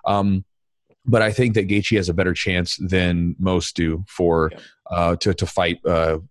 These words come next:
Speaker 1: uh, Khabib.
Speaker 2: Khabib. I, I have Gaethje as the dark horse of the U F C. Like, he's the dude no one wants to, like, pay attention to, like, initially, 'cause he's such a humble guy. He's just such a nice guy.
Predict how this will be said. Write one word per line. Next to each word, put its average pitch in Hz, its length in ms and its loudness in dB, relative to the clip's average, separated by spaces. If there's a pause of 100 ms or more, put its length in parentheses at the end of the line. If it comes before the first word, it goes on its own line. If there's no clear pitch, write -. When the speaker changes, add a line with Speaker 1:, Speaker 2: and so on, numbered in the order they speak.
Speaker 1:
uh, 78 360 -12
Khabib. 78 320 -8
Speaker 2:
Khabib. 113 220 -12 (340)
I, 107 260 -6 (120)
I 107 120 -4
have 113 260 -8
Gaethje 101 380 -4
as 95 80 -10
the 92 100 -6
dark 87 300 -8
horse - 260 -18
of 71 100 -20
the 82 100 -16
U 80 180 -14
F 73 80 -18
C. 76 180 -14
Like, 71 160 -12
he's 101 260 -10
the 95 100 -6
dude 87 240 -8
no 82 260 -10
one 78 200 -12
wants 76 340 -16
to, 78 120 -14
like, 73 180 -14
pay 78 220 -14
attention 98 520 -14
to, 117 360 -6
like, 80 160 -10
initially, 87 420 -12
'cause 113 160 -10
he's 113 160 -12
such 170 200 -12
a 113 80 -6
humble 104 520 -8
guy. 85 280 -12
He's - 200 -16
just - 400 -12
such 131 280 -14
a 90 60 -10
nice 87 300 -14
guy. 127 420 -16